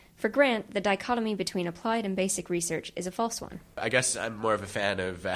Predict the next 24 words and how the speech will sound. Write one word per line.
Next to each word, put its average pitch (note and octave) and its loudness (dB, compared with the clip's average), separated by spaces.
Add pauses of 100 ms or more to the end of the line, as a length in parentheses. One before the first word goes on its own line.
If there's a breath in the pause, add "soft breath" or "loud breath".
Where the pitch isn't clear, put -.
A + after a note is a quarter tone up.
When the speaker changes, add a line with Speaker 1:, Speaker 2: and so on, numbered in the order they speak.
Speaker 2:
<laughs> - -8
of C#3+ -2
two-by-twos A2 2
than G2 -2
I F#2+ 2
am G2 4
of F#2 -6
continua G2 -4 (120)
in G2+ -4
the F#2+ 0
social G2 2
sciences, F2+ -2
and F#2 -8 (200)
the A#2+ -4
one C#3+ 4
that B2+ 4
I A2 6
love G2 4
here G2 0
is F2 -2
Donald F#2+ -2
Stokes' - -4 (200)
Pasteur's G#2+ -2
quadrant. F2 -2